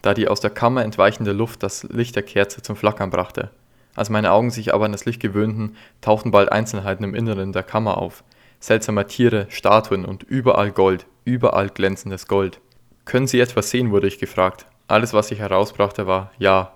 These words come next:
wunderbare Dinge." Und damit hallo und herzlich willkommen zur achtzehnten Folge von History Making Of. Und wie ihr schon gehört habt,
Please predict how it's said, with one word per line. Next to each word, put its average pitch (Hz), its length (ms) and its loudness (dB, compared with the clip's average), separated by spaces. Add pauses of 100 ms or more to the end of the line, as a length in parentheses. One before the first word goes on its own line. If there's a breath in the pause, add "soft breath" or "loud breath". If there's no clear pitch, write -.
wunderbare 104 720 -2
Dinge." 92 340 -6 (400)
Und 110 220 0
damit 143 260 6
hallo 120 240 4
und 123 80 0
herzlich 117 320 -2
willkommen 107 320 -2
zur - 240 -4
achtzehnten 107 440 -4
Folge 107 280 0
von 104 200 -4
History 110 280 -4
Making 95 300 -8
Of. - 280 -4 (140)
Und 101 160 -8
wie 104 40 0
ihr 104 60 0
schon 95 200 -6
gehört 104 240 0
habt, 123 200 -2